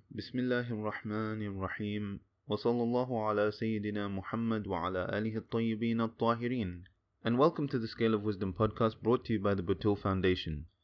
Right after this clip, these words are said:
Continuing with our topic on love, the next subsection speaks about the signs of God's love towards His servant.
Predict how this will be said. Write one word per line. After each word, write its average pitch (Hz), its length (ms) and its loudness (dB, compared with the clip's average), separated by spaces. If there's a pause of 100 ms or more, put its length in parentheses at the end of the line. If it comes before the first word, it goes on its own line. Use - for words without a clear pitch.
(300)
Continuing 156 520 2
with 120 140 4
our 107 200 6
topic 113 340 0
on 101 180 2
love, 104 320 2
the 113 120 6
next 151 200 6
subsection 110 480 0
speaks - 300 -2
about 101 260 2
the 101 80 0
signs 113 380 2
of 98 160 -2
God's 101 260 2
love 110 300 6
towards 101 320 2
His - 180 -4
servant. 87 480 0